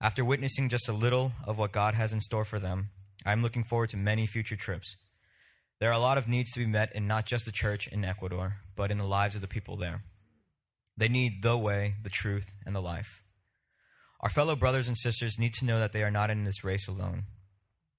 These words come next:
One lesson that I learned was that God will use the talents that he's gifted us with in order to build his kingdom there. And literally, any talent can be used for his glory.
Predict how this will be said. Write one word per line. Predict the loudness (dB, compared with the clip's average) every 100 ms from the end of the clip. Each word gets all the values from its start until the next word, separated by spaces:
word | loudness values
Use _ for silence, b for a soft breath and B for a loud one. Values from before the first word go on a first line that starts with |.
| _ _ _
One | 2 4
lesson | 2 4
that | 4 4
I |
learned | 4 2 0 -4 B B B B B
was | 0
that | 0 2
God | 4 6 4
will | 2
use | 2 2
the | 2
talents | 2 2 0 0
that | 0
he's | 0
gifted | 0 0 0 0
us | 0 -4
with | -4 -4 -4 -6 -4
in | -2
order | 0 0 -2
to | -2
build | -2 -2
his | -4
kingdom | -2 -2 -2
there. | -4 -6 -8 -12 -20 _ -6
And | 0
literally, | 4 4 2 2 0 -2 -8 -4
any | 0 2 2
talent | 2 2 0
can | -2 -2
be | -2
used | -4 -4
for | -8
his | -8
glory. | -6 -6 -6